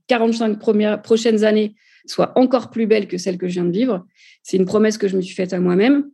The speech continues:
Et il y a rien de plus kiffant que de, d'arriver justement à, par des petits objectifs, par des petits mini-rêves, d'arriver à une vie qui soit, euh, vraiment, euh, j'allais dire alignée, j'aime pas ce mot parce que c'est un peu galvaudé en ce moment par, euh,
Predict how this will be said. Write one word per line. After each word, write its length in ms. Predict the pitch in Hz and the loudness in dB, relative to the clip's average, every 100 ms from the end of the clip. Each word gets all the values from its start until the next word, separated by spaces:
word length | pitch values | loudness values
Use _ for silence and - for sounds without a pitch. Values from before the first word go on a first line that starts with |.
| _ - | _ -4
Et 40 | 185 | 0
il 40 | |
y 40 | |
a 60 | 180 | 2
rien 160 | 190 220 | 2 0
de 60 | |
plus 180 | 220 202 | -2 -6
kiffant 400 | 202 185 240 277 | -4 -4 0 0
que 240 | 285 226 | 2 2
de, 480 | 233 190 175 170 165 _ _ _ - | 2 0 0 0 -4 _ _ _ -8
d'arriver 500 | 175 185 185 185 254 | -2 0 0 2 0
justement 500 | 202 180 196 196 226 | 0 -6 -2 0 2
à, 360 | 185 165 165 - _ _ _ 196 | 0 -2 -8 -16 _ _ _ -6
par 160 | 185 | -2
des 100 | 180 | -2
petits 460 | 190 247 240 226 202 | 0 0 0 0 -2
objectifs, 480 | 180 185 - 269 277 | -2 -6 -2 -2 -2
par 180 | 185 | -6
des 120 | 175 175 | -4 -4
petits 440 | 233 240 233 233 | -4 -6 0 2
mini-rêves, 720 | 220 220 196 196 240 269 185 - _ - | 2 2 0 0 0 0 -4 -12 _ -6
d'arriver 420 | 185 185 185 226 | -4 -2 2 2
à 100 | 202 | 2
une 160 | 185 180 | 0 0
vie 240 | 214 226 | -2 -4
qui 100 | 175 | -8
soit, 380 | - 202 202 180 | -4 0 0 0
euh, 60 | |
vraiment, 420 | 170 185 190 214 202 | -2 -2 0 0 0
euh, 100 | 165 - _ _ _ _ _ _ _ | -4 -10 _ _ _ _ _ _ _
j'allais 240 | 185 175 185 | -2 0 2
dire 180 | 175 - | 0 0
alignée, 420 | 196 196 196 202 | 0 0 2 2
j'aime 180 | 190 175 | 0 -4
pas 140 | 180 | -4
ce 100 | 185 | -4
mot 140 | 196 196 | -2 -2
parce 160 | 180 | -4
que 100 | - | -10
c'est 160 | 175 - | -10 -8
un 100 | 170 | -6
peu 120 | 185 | -2
galvaudé 380 | 180 175 185 190 | -2 0 0 0
en 80 | 185 | -2
ce 120 | 185 | 0
moment 240 | 180 190 | 0 0
par, 240 | 196 165 165 | -4 -10 -10
euh, 140 | 135 | -12